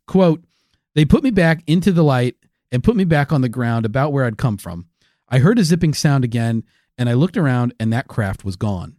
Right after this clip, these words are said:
end quote. Charlie also heard a voice in his head say,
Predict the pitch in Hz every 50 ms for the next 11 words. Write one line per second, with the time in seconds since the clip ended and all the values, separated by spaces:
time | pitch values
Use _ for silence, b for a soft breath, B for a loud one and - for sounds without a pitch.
0 | _ _ _ _ - 92 87 87 - 104 101 95 - _ _ _ _ _ _ _
1 | _ _ _ _ _ _ _ _ _ _ _ _ _ _ _ _ _ - - 170
2 | 220 240 208 170 175 196 - 214 190 147 156 131 120 104 117 135 160 170 160 120
3 | 110 107 - 107 95 90 - - 101 95 95 98